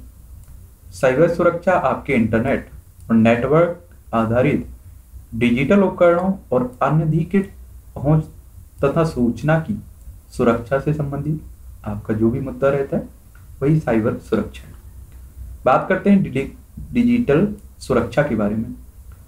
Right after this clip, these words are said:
डिजिटल सुरक्षा को कंप्यूटर,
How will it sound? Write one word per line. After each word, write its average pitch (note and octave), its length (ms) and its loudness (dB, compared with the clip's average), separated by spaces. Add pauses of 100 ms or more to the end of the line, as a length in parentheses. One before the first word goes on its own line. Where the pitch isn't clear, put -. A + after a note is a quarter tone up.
(1500)
डिजिटल D#3 600 4
सुरक्षा F#3+ 400 2
को E3+ 140 2
कंप्यूटर, A2 580 0